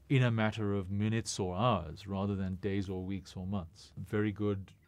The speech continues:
hard infrastructure and very good soft infrastructure as well. Low taxes, a simple tax structure, uh, lean, small and clean government, uh, a rule of law that again makes it easy for the foreigner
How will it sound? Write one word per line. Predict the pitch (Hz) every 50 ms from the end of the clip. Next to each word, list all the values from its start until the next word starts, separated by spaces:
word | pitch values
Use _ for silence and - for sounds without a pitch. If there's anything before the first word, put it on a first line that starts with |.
| _ -
hard | - - - 110 107 110 107
infrastructure | 107 104 - 123 110 - - 123 113 107 - - - 117 107
and | - 117 107
very | 98 104 104 107 104
good | 98 113 107 101
soft | - - 113 104 104 - -
infrastructure | 101 101 - 107 - - 110 101 101 - - 110 101
as | 101 95 104
well. | 117 117 98 - - - _ _ -
Low | 120 113 117 117
taxes, | - 127 120 113 - - - 90 - - - - _ _ _ - - _ _ _ _ _ - - _ _
a | - 110
simple | - - 120 104 - 113 107
tax | - 120 113 104 -
structure, | - - - 92 87 - - - 98 - - _ _ - - - - - _ _ -
uh, | 110 107 104 104 104 101 101 98 98 101 - - -
lean, | 131 120 120 123 123 123 120 120 120 117 113 113 - _ _ _ _ _ - _ _ _ _ - - - _ - - _ _ -
small | - - - 127 117 113 110 107 107 104 104 104 -
and | 104 104 104 101
clean | - - 113 107 110 107
government, | 104 110 107 101 92 82 73 - - - - - - - - - - - _ _ _ -
uh, | 107 104 104 104 -
a | 120 110
rule | 110 123 127 127 120 120
of | 104 107
law | 110 110 110 110
that | 101 104 101 101
again | 101 98 95 123 127 120 104 98
makes | 98 101 98 - - -
it | 104 - -
easy | 123 110 107 98 101 101
for | - - 98
the | 95 92
foreigner | - - - 127 127 127 117 101 90 - 101 101